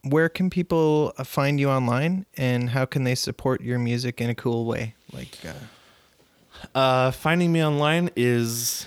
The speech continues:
Speaker 2: fairly easy. You just type in the Jack Maybe Project. I will come up on Instagram. I will come up on Facebook. I'm pretty sure my personal page would come up. Um, my personal page is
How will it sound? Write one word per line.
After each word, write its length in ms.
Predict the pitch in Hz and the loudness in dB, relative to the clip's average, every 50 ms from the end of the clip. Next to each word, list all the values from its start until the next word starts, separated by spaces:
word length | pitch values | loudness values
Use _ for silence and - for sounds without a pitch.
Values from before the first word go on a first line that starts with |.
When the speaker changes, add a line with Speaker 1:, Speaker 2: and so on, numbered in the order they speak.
| - - | -14 -18
Speaker 2:
fairly 440 | - - - 113 104 107 104 104 82 | -14 -6 -2 0 2 2 2 0 0
easy. 260 | 98 104 107 127 156 | 0 -2 -2 -2 -2
You 80 | 156 123 | -4 -4
just 260 | 98 95 92 - - | -4 -6 -8 -8 -8
type 240 | - 104 98 90 - | -4 -4 -2 0 0
in 180 | 92 92 92 | 0 0 0
the 100 | 87 92 | 0 -2
Jack 300 | 87 - 98 92 92 - | -2 0 0 0 0 -2
Maybe 220 | 95 92 87 87 85 | -2 -2 -2 -2 -2
Project. 600 | - - 90 85 87 87 107 110 123 - - - - | -2 -4 -4 -4 -2 -2 -2 -4 -4 -6 -10 -10 -6
I 100 | 87 90 | -4 -2
will 140 | 87 85 | -2 -2
come 180 | - - 98 90 | -4 -4 -4 -4
up 140 | 90 87 85 | -4 -4 -4
on 160 | 87 85 82 - - | -6 -6 -6 -6 -6
Instagram. 840 | 131 131 - - 131 117 120 123 123 123 120 120 120 120 120 120 117 120 _ _ _ _ _ - - - | -6 -6 -6 -8 -8 -6 -4 -2 -2 -2 -2 -4 -4 -6 -8 -10 -12 -14 _ _ _ _ _ -20 -16 -10
I 80 | - 95 | -6 -6
will 80 | 90 87 | -6 -4
come 140 | - 95 90 | -4 -6 -6
up 140 | 90 - - | -6 -8 -10
on 120 | 82 87 - - | -10 -10 -10 -6
Facebook. 520 | - 107 107 107 - - - 104 98 98 - - - - - - - - | -4 -4 -2 -4 -6 -4 -2 -2 -2 -2 -4 -8 -20 -20 -20 -20 -18 -14
I'm 60 | 92 - | -8 -6
pretty 160 | - 87 85 | -6 -6 -6
sure 140 | - 92 85 | -6 -8 -8
my 60 | 82 85 | -8 -6
personal 440 | - - 90 87 - 104 95 92 90 | -4 -4 -4 -4 -6 -8 -8 -6 -6
page 240 | - 98 92 90 95 | -4 -4 -4 -4 -6
would 100 | 90 90 | -8 -8
come 180 | - 98 92 92 | -8 -6 -4 -4
up. 220 | 95 110 - - - _ _ _ _ _ _ _ _ _ - - _ _ _ _ _ _ _ _ _ _ _ _ _ _ _ _ _ _ _ _ _ _ _ _ _ _ _ _ - | -4 -6 -8 -12 -16 _ _ _ _ _ _ _ _ _ -20 -20 _ _ _ _ _ _ _ _ _ _ _ _ _ _ _ _ _ _ _ _ _ _ _ _ _ _ _ _ -6
Um, 420 | 113 110 110 107 104 98 98 98 | -4 -2 -2 -2 -2 -2 -2 -4
my 120 | 95 95 95 | -4 -4 -2
personal 420 | - 113 104 101 - - 104 95 | -2 -4 -4 -6 -8 -8 -6 -6
page 320 | 92 101 95 92 90 - - | -4 -4 -4 -6 -6 -6 -6
is 320 | 90 85 85 82 - - | -6 -6 -6 -8 -10 -14